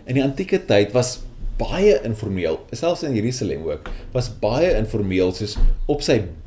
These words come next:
op sy beste. En is net die, die elite, die rykste van die rykste wat tutors aangestel het vir hulle kinders om hulle goed soos filosofie en, ehm, weet, taal en sulke goeders te leer. En so, die, die ding is ook, die, ehm,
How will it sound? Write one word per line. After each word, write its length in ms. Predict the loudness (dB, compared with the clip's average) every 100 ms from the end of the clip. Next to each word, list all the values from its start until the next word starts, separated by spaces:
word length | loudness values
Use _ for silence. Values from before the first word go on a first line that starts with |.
| -18 -14 -8
op 140 | -6
sy 140 | -2 -2 0
beste. 460 | 2 2 2 -4 -8
En 120 | -6
is 140 | -6 -4
net 140 | -4
die, 240 | -4 -6 -8 -20 -12 -6
die 140 | -2 0
elite, 680 | 2 4 6 4 2 -4 -4
die 160 | 0
rykste 360 | 2 2 0 -4
van 100 | 0
die 100 | 0
rykste 320 | 0 -2 -4 -8
wat 160 | -8 -10
tutors 440 | -8 -2 -2 -4 -12 -14 -10
aangestel 480 | -8 -8 -6 -6 -6
het 40 |
vir 120 | -6
hulle 100 | -8
kinders 260 | -4 -2 -2
om 140 | -4
hulle 300 | -2 0 -2 -8 -20 -18 -12
goed 120 | -10
soos 180 | -10 -6
filosofie 800 | -6 -6 -10 -6 -4 -2 -4 -6 -8
en, 400 | -10 -8 -8 -10 -10
ehm, 400 | -8 -8 -8 -12 -14 -18 -20 -14
weet, 260 | -8 -8 -2 2
taal 340 | 4 4 2
en 60 | -2
sulke 220 | -10 -8
goeders 180 | -8 -6
te 80 |
leer. 320 | -8 -6 -6 -8 -18 -20 _ -20 -20 -20 -12 -6
En 80 | 2
so, 340 | 8 8 6 -2 -14 -10 -2
die, 300 | 0 0 -2 -2
die 180 | 0 4
ding 200 | 4 4
is 120 | 2 2
ook, 300 | 0 0 0
die, 280 | -2 -2
ehm, 320 | 0 2 2